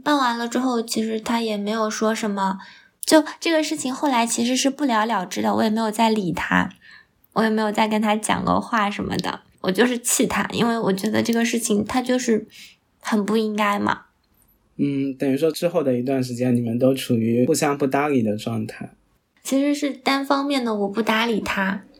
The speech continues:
Speaker 1: 但是过不久之后他又有事情找我帮忙，他那次整个态度什么的就不太一样，就比较客气一点，我就接受啦，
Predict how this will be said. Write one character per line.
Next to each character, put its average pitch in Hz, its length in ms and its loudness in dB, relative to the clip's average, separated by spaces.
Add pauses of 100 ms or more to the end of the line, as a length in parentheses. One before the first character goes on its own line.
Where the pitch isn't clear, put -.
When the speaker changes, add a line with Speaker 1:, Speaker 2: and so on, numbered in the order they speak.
(140)
Speaker 1:
但 277 220 2
是 269 340 0 (240)
过 277 200 2
不 269 180 -4
久 226 320 0
之 202 140 0
后 240 180 0
他 240 220 0
又 247 120 2
有 233 160 2
事 226 140 0
情 220 180 0
找 208 180 2
我 202 40 4
帮 208 200 2
忙， 190 280 0 (240)
他 233 160 2
那 233 300 2
次 208 560 0 (500)
整 202 280 0
个 214 460 2 (280)
态 254 260 4
度 208 220 0
什 208 160 0
么 190 160 2
的 196 160 2
就 208 240 2
不 202 180 -2
太 233 240 0
一 202 100 0
样， 202 240 0 (220)
就 220 120 0 (1000)
比 220 100 -4
较 254 180 4
客 262 280 0
气 208 300 0
一 175 40 0
点， - 300 -4 (840)
我 202 100 0
就 190 420 0
接 247 160 0
受 269 140 2
啦， 233 360 0